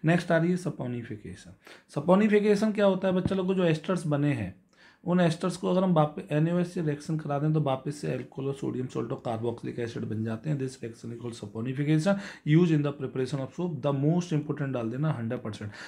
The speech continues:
Esterification और saponification दोनों आती हैं, बहुत इंपॉर्टेंट है। वहाँ पे एस्टर बनने थे, यहाँ पे उल्टा हो जाएगा, जैसे ये रिएक्शन दी हुई है, देखिए, देखिए इधर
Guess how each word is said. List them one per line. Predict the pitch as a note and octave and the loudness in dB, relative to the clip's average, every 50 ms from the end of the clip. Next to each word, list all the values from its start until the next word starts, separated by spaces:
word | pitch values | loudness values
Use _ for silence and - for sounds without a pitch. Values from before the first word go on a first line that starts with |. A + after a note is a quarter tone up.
| - - - C#3+ | -14 -4 -2 0
Esterification | C#3+ D3 - - F#3 G3 F#3 F3+ E3 E3+ F3 F3 F#3 | 0 0 2 4 4 4 4 4 2 2 2 2 2
और | F#3 F3+ | 2 0
saponification | - D#3 D3+ C#3 C#3+ D3+ D3+ D3 C#3+ C3+ A#2 A#2+ A2+ A#2 - A#2 A2 - - _ _ _ _ _ _ _ _ _ _ _ _ _ _ _ _ - | -2 -2 -2 0 2 4 4 4 2 0 -4 -4 -6 -6 -8 -10 -12 -12 -14 _ _ _ _ _ _ _ _ _ _ _ _ _ _ _ _ -4
दोनों | G#2+ B2 C3+ C#3+ D3+ D3+ D3+ | 0 2 4 6 6 6 6
आती | D3 - - E3 F3 | 4 2 -2 -2 -2
हैं, | F3+ F#3 - - - _ _ _ _ _ _ - | -2 -4 -6 -12 -20 _ _ _ _ _ _ -10
बहुत | G2 G2+ G2 G#2+ B2 C3+ D3+ | -8 -6 -6 -4 -2 0 2
इंपॉर्टेंट | D#3 D#3 D#3 D#3+ D#3+ E3 E3 F3 | 2 4 4 2 2 0 0 -4
है। | F3 - - - - - - | -6 -8 -12 -20 -20 -10 -4
वहाँ | C3 C3 C#3 | -2 -2 0
पे | - - C#3+ | 2 2 2
एस्टर | B2 A2+ - - - E3 | 2 0 0 0 0 2
बनने | D#3+ E3+ F3 F3 F3+ F#3 | 2 2 2 2 2 2
थे, | F#3 | 2
यहाँ | E3+ D#3 | 2 2
पे | D#3 D#3 | 2 2
उल्टा | D3+ C3 B2+ B2+ B2+ - - D#3 | 0 0 0 -2 -2 -2 2 4
हो | D3+ D3+ | 6 6
जाएगा, | D#3 D#3+ D#3+ E3+ F3+ F3+ | 6 6 6 6 4 4
जैसे | E3 D3+ C#3+ C#3 - C#3+ | 4 2 2 0 0 -2
ये | C3+ B2+ | -2 -2
रिएक्शन | A#2+ A#2+ A#2 A#2+ - D3+ D3 D3 | -2 -4 -6 -8 -8 -6 -4 -2
दी | D3 D3+ | 0 0
हुई | D3+ D3+ D#3 E3 | 2 2 0 0
है, | E3 | -2
देखिए, | D3+ A#2+ A2+ G2 G2 - - - - - _ _ _ _ _ _ _ _ _ _ _ _ _ _ - | -4 -4 -6 -6 -8 -10 -16 -20 -20 -20 _ _ _ _ _ _ _ _ _ _ _ _ _ _ -8
देखिए | B2+ B2+ B2+ - G#2+ F2+ | -6 -6 -6 -6 -8 -8
इधर | D#2+ - | -10 -12